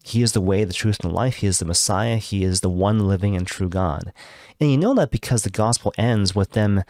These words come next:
essentially naming the time. It was the tenth hour. This was the time, this was the day that our lives were changed forever. Okay, one final example, just to kind of drive the point home and to kind of bring the thing full circle.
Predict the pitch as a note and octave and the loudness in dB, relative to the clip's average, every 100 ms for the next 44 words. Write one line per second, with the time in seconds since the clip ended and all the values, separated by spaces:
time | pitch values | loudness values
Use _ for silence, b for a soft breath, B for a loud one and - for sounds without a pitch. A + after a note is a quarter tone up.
0 | B B G#2+ B2+ A2+ A2 G2+ G2+ A2+ A#2+ | B B -2 0 0 0 2 2 2 2
1 | G#2+ F#2+ - A2 D#2+ D#2 - A2 B B | 0 -2 -4 -4 -4 -8 -14 -20 B B
2 | B - C3+ A#2+ G#2+ G#2+ - A#2 G#2 - | B -2 2 4 2 0 0 -2 -2 -4
3 | F2 - - B2+ _ _ _ G#2+ C#3 - | -6 -8 -10 -16 _ _ _ 0 2 2
4 | C#3 C3+ - - A#2 F#2 F2 - A#2 A2+ | 0 -2 -2 0 0 2 2 0 0 -2
5 | F#2 F#2 F2+ D#2+ E2+ F#2+ F2+ F#2 F#2 - | 0 0 0 -2 0 0 2 2 0 0
6 | F2+ - - B2 G#2+ F2+ E2+ - - - | -2 -2 -2 0 0 -2 -6 -10 -10 -10
7 | - - F#2+ E2 F#2+ - - - _ _ | -10 -4 0 0 0 -4 -12 -20 _ _
8 | _ _ _ _ _ _ _ _ - A#2 | _ _ _ _ _ _ _ _ -6 0
9 | G#2+ G#2 G#2+ - F#2 F#2 E2+ F2+ D#2 - | 2 2 0 0 0 0 0 -4 -6 -8
10 | F2 G2 - G2 F2+ F2 E2 F#2 F2+ E2+ | -4 -2 0 0 0 0 -2 -2 -4 -2
11 | C3+ B2 A2 F2 D#2+ G2+ D#2+ F2 E2+ - | 0 2 2 0 0 -2 0 0 -2 -4
12 | E2+ - D#2 - D#2+ - D2+ | -8 -6 -4 -4 -4 -8 -12